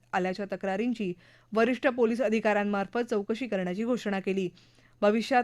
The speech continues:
असे प्रकार होऊ नयेत, कर्मचाऱ्यांना त्यांच्या कामाचा पूर्ण मोबदला मिळावा, या दृष्टीने योजना तयार करण्यासाठी कामगार विभागाच्या सचिवांच्या अध्यक्षतेखाली समिती नेमण्याचं आणि दोन महिन्यात ही योजना तयार करण्याचे निर्देश त्यांना देण्यात येणार असल्याचंही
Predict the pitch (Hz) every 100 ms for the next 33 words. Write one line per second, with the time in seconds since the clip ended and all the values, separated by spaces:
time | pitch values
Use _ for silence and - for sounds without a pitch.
0 | - 214 233 208 202 202 202 196 196 196
1 | 208 254 - _ - 233 240 254 254 226
2 | 220 233 233 214 220 208 196 196 196 208
3 | 226 254 302 262 214 202 202 190 180 226
4 | 202 170 - _ - 233 226 233 - 240
5 | 233 226 202 220 247 240 214 196 202 190
6 | 190 196 220 226 208 190 202 220 202 202
7 | 196 196 208 202 185 190 185 196 190 175
8 | 185 202 180 180 233 214 175 _ _ _
9 | - 247 254 262 254 220 208 214 214 247
10 | 269 - - 220 220 226 269 254 214 214
11 | 214 220 214 190 202 208 208 208 233 226
12 | 202 190 190 190 202 226 190 - - -
13 | - 214 214 208 202 214 208 190 190 185
14 | 202 190 208 233